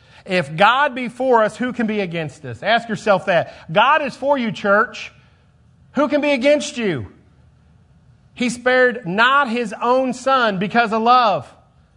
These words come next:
but delivered him up for us," some of us.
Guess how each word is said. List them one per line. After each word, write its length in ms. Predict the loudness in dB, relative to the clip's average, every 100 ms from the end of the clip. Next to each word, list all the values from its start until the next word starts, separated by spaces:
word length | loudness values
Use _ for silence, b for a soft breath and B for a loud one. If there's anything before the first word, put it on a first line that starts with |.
| _ 0
but 160 | 2
delivered 460 | 2 6 4 4 0
him 200 | 0 -2
up 380 | 2 0 0 -4
for 260 | 0 2
us," 460 | 4 2 0 -8 -20 _ _
some 260 | -6 -4 -2
of 140 | -4
us. 260 | -8 -14